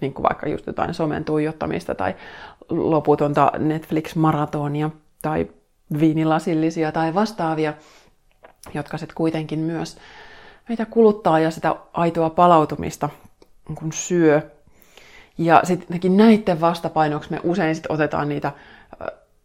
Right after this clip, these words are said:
jotenkin ihan sitä toista äärilaitaa, että sitten ainakin toivottavasti tehdään vähän mindfulness-harjoituksia tai mennään joogaan tai mennään retriitille tai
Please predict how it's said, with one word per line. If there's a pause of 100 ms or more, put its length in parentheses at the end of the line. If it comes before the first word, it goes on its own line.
(160)
jotenkin
ihan
sitä
toista
äärilaitaa,
että
sitten (180)
ainakin
toivottavasti (420)
tehdään
vähän
mindfulness-harjoituksia
tai
mennään
joogaan
tai
mennään
retriitille
tai